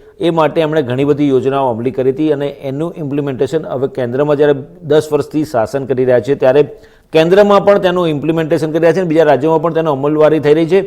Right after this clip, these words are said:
ત્યારે આ જે સાત રાજ્યોનું ટેક્સટાઇલ મિત્ર પાર્ક આખો બનાવ્યો છે, પી એમ ટેક્સટાઇલ મિ-, મિત્ર પાર્ક જે છે,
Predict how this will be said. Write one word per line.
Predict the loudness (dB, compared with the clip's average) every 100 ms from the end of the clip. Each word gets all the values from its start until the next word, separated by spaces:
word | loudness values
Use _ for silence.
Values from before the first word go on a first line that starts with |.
| -6 -20 _ _
ત્યારે | 2 4
આ | 4 4
જે | 2 0
સાત | 0 4 4 6
રાજ્યોનું | 6 4 4 2 2 0 0
ટેક્સટાઇલ | 0 0 2 2
મિત્ર | 2 -4 -8 -2 -2
પાર્ક | 2 2 2
આખો | 0 -2
બનાવ્યો | 0 0 0 -2
છે, |
પી | -2 -4
એમ | -4 -2
ટેક્સટાઇલ | -4 -2 -4
મિ-, | -4 -8 -6 -6
મિત્ર | -4 -2
પાર્ક | 0 0 0
જે | -4
છે, | 0 0 -2